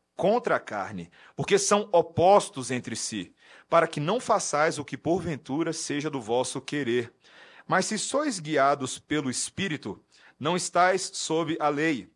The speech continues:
Ora, as obras da carne são conhecidas, e são prostituição, impureza, lascívia, idolatria, feitiçarias,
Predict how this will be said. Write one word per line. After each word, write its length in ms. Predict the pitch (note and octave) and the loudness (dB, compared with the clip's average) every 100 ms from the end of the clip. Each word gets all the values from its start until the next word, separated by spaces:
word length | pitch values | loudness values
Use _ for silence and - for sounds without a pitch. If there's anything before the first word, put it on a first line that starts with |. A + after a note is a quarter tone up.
| _ _ - - | _ _ -20 0
Ora, 240 | A3+ F#3+ D#3 | 6 8 6
as 160 | B2 | 4
obras 340 | D#3+ A3 G#3+ C#3+ | 2 4 2 0
da 140 | C3+ | -2
carne 500 | - C#3+ D#3+ F3 D3 | -4 -2 0 0 0
são 240 | - D#3 D#3+ | -2 -2 -4
conhecidas, 760 | E3+ F#3+ A3+ - D3 C3 G2+ | -4 -4 -4 -6 -6 -6 -6
e 60 | C#3 | -4
são 400 | - B2 G#2 G2+ - - | -2 -2 -4 -6 -16 -12
prostituição, 920 | - D3 - - B2+ - C3+ C#3 C3 - _ - | -6 -4 -6 -8 -6 -4 -2 0 -2 -6 _ -8
impureza, 800 | C#3 C#3+ B2+ B2 C#3 B2 C3+ C3+ - _ - | -6 -4 -2 0 0 0 -2 -2 -6 _ -6
lascívia, 920 | C3 C3 - - E3+ D3 C3 D#3 D3 - - - | -2 -2 -2 -4 -4 -2 2 2 2 -4 -18 -6
idolatria, 960 | A3 F3+ F#3+ E3+ E3 C3+ C3+ B2+ C3+ | -4 2 4 2 0 -6 -4 0 0
feitiçarias, 1300 | C3+ - F#3 G#3 - D#3+ C3+ A2+ A#2 B2 B2+ B2 | -2 -4 -4 -4 -6 -4 0 0 0 2 2 0